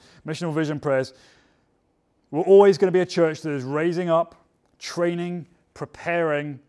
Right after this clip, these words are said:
you and one another, not so that you just come here and get well taught and well instructed and go home and that makes no difference.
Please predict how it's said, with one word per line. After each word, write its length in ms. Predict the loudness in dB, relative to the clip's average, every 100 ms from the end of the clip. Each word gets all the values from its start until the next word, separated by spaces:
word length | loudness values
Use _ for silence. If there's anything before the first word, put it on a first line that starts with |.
| _ -18 -6
you 400 | 2 2 2 -4 -18 _ -16
and 160 | -10
one 140 | -8 -4
another, 420 | -2 0 0 -4 -10 -8
not 180 | -4 -4
so 160 | -2 -2
that 140 | -2
you 60 | -6
just 200 | -6 -6
come 220 | -6 -2
here 200 | -2 0
and 80 | -2
get 160 | -4
well 300 | 0 2 2
taught 320 | 0 -2 -2
and 80 | -2
well 160 | -6 -6
instructed 460 | -8 -8 -8 -8
and 100 | -6
go 160 | -4 -2
home 260 | -2 -4 -4
and 80 |
that 160 | -8 -10
makes 280 | -12 -12 -10
no 100 | -6
difference. 480 | -6 -8 -14 -16